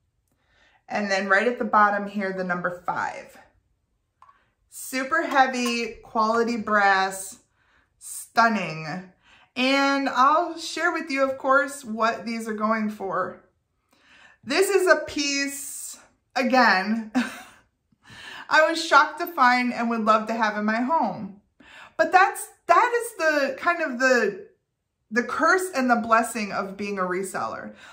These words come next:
Like, I can hold on to some of these things. I can try them on for size. And if I find a place that just makes sense and fits in my life, then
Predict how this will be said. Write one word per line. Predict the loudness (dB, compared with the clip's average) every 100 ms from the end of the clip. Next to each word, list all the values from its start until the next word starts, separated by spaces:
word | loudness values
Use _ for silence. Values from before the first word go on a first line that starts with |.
| 0
Like, | 0 2 2
I | 0 0
can | -6 -6 -2 0 -2
hold | 0 2 4
on | 2 0
to |
some | -2 -4 -4
of | -6
these | -8 -10 -10
things. | -10 -10 -12 -14 -18 _ _ _ -20 -6
I | 0 0
can | 0 -4
try | 4 4 4
them | 2 2
on | 2 0
for | -6
size. | -4 -2 -2 -4 -14 -12
And | -6 -4
if | -6 -12 -4
I | -4 0
find | 2 4 2
a | -4
place | -6 -6 -6 -8
that | -8 -6
just | -8 -6
makes | -8 -8 -8
sense | -6 -6 -8
and | -10 -10
fits | -8 -8 -8 -8
in |
my | -6 -6
life, | -6 -6 -8 -6
then | -2 -2 -2 -6 -10